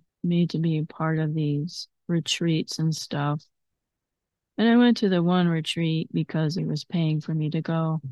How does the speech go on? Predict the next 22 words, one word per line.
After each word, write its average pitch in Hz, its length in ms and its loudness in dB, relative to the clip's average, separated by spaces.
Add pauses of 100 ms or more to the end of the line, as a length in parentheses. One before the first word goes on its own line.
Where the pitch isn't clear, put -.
(640)
And 240 100 2
it 254 60 6
was 233 160 4
a 170 40 0
lot 156 200 2
of 170 140 0
the 165 280 -2
positive 165 640 0
thinking 160 400 0
secret, 147 640 -2 (120)
call 180 240 0
the 165 100 0
stuff 165 360 -2
you 170 120 2
want 160 260 0
out 160 200 0
of 156 200 -2
the 165 80 -4
universe 156 760 0
with 175 200 -2
my 156 200 0
faith. 156 580 -2